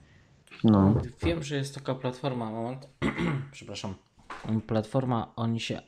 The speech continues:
Speaker 2: Upwork nazywają chyba, taka też dla freelancerów i tam mają jakiś taki system do monitorowania pracy, że instalujesz od nich apkę i tam jest coś na zasadzie, k-,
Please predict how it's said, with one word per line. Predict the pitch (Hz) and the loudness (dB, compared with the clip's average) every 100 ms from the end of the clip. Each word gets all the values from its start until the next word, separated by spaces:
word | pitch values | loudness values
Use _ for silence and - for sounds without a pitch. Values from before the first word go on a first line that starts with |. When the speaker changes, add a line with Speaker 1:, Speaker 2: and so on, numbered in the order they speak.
| 180 | -4
Speaker 2:
Upwork | - 107 104 95 - | -2 -4 -4 -4 -8
nazywają | 107 98 - 98 98 98 92 | -6 -6 -8 -8 -6 -6 -6
chyba, | - 92 98 98 - - - - 101 | -8 -8 -8 -10 -16 -20 -10 -8 -4
taka | 110 107 | -4 -4
też | - 110 | -4 -4
dla | 107 104 | -2 -2
freelancerów | - 104 101 104 - 107 101 - 110 | -2 -2 -2 -4 -4 -4 -4 -10 -12
i | |
tam | - 107 | -8 -4
mają | 107 104 101 | -2 -2 -4
jakiś | 101 - - | -6 -8 -10
taki | - - 104 | -8 -8 -6
system | - 123 - 101 98 | -4 -4 -4 -4 -4
do | 101 | -4
monitorowania | 101 101 98 104 101 107 104 95 | -2 -4 -4 -6 -4 -4 -4 -6
pracy, | - 120 - | -6 -6 -4
że | 104 107 | -4 -4
instalujesz | 104 - 104 107 101 104 | -4 -6 -4 -2 -2 -4
od | 98 | -6
nich | 101 - | -6 -6
apkę | 135 131 - 113 127 - - - - _ _ _ | -4 -4 -4 -4 -4 -8 -20 -20 -20 _ _ _
i | 110 | -8
tam | - 104 104 104 104 85 73 - | -4 -2 0 -2 -2 -6 -12 -12
jest | 165 143 131 | -6 -4 -4
coś | 113 104 | -6 -4
na | 104 | -6
zasadzie, | 101 110 101 101 | -6 -8 -8 -10
k-, | - - | -14 -12